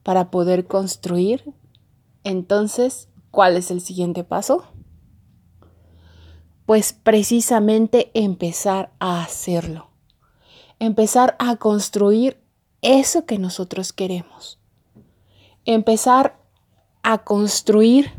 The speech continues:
esa relación con mi pareja que quiero que sea hermosa. Empezar a construir esa relación con mi familia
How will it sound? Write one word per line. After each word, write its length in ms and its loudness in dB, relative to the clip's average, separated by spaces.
esa 340 4
relación 840 4
con 180 6
mi 140 4
pareja 680 0
que 200 0
quiero 300 4
que 140 2
sea 180 2
hermosa. 600 0
Empezar 440 2
a 100 4
construir 720 2
esa 240 0
relación 540 2
con 200 4
mi 100 2
familia 720 0